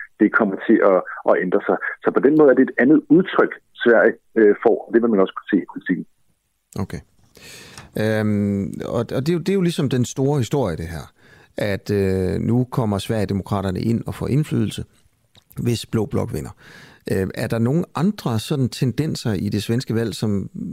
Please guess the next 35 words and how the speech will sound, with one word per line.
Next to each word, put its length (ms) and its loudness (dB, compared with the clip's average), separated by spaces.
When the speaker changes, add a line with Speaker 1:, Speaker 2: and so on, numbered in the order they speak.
Speaker 2:
bliver 160 -2
overset 320 -2
en 60 0
lille 120 -2
smule? 240 -6
Speaker 1:
Jamen, 200 2
det, 140 6
der 60 6
jo 40 8
er, 80 6
er 160 6
lidt 180 2
specielt, 440 2
det 80 6
er, 60 6
at 80 4
hvis 160 -2
vi 60 6
nu 100 6
leger 300 4
med 140 0
tanken 300 -2
om, 120 4
at 80 -14
det 140 0
bliver 220 6
Blå 200 6
Blok, 200 2
der 140 2
får 160 -4
flertal, 360 2
så 140 4
bliver 220 6
det 80 4
formentlig 400 4